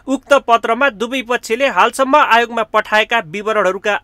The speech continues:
आधारमा दलका निर्णयहरू अद्यावधि गर्न नसक्ने प्रश्न पारिएको थियो। साथै त्यसका लागि थप स्पष्ट जवाब सात दिनभित्र पेश गर्न निर्देशन समेत दिइएको थियो। सोही निर्देशन अनुसार दुवै पक्षका नेताहरू बुधबार निर्वाचन आयोग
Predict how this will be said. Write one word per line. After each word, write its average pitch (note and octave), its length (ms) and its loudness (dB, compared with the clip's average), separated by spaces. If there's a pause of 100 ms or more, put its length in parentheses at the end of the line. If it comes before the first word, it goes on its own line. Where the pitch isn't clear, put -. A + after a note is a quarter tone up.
आधारमा F#3 540 2
दलका A#3+ 440 0
निर्णयहरू G3+ 540 -2
अद्यावधि B3+ 580 -2
गर्न F#3+ 480 -2
नसक्ने F3+ 440 -4
प्रश्न A3 480 -4
पारिएको E3 560 -4
थियो। D#3 460 -12
साथै B3 500 2
त्यसका C4 400 -2
लागि A3+ 380 0
थप C4+ 260 2
स्पष्ट A#3+ 440 -6
जवाब G#3 380 0
सात A3+ 280 2
दिनभित्र C4+ 460 -4
पेश A#3+ 280 -8
गर्न F#3+ 380 -2
निर्देशन A#3 440 -4
समेत G3 300 -6
दिइएको E3 560 -6
थियो। E3 440 -8
सोही D4+ 340 0
निर्देशन B3+ 500 -2
अनुसार A#3+ 440 0
दुवै A#3 300 -6
पक्षका A#3 500 -4
नेताहरू G3+ 520 0
बुधबार C4 520 2
निर्वाचन G#3+ 520 -2
आयोग F3+ 380 2